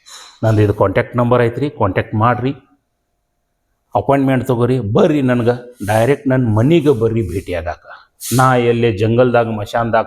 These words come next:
ಶಮಶಾನ್ದಾಗ, ಹೋಟೆಲ್ದಾಗ, ಹಾದಿ ಮೇಲೆ ಎಲ್ಲೇ ಭೇಟಿ ಆಗಂಗಿಲ್ಲ.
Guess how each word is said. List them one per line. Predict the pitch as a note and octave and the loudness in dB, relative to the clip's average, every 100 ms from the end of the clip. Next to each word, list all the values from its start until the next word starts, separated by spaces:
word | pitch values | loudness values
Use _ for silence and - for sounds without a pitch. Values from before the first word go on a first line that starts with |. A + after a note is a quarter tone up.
| - | -4
ಶಮಶಾನ್ದಾಗ, | G#2 G2+ B2 A2 A2+ | -12 -4 -2 0 -2
ಹೋಟೆಲ್ದಾಗ, | F#2+ F#2 - B2 A2+ A2 | -2 -4 0 0 2 0
ಹಾದಿ | F#2 G2 B2 | -2 -2 -2
ಮೇಲೆ | A#2 A2 G#2 | -2 -4 -4
ಎಲ್ಲೇ | G2+ A2+ B2 C3+ | -4 0 2 2
ಭೇಟಿ | B2 B2 | 0 -2
ಆಗಂಗಿಲ್ಲ. | A#2+ A#2 A2 A2 | -2 -2 -4 -6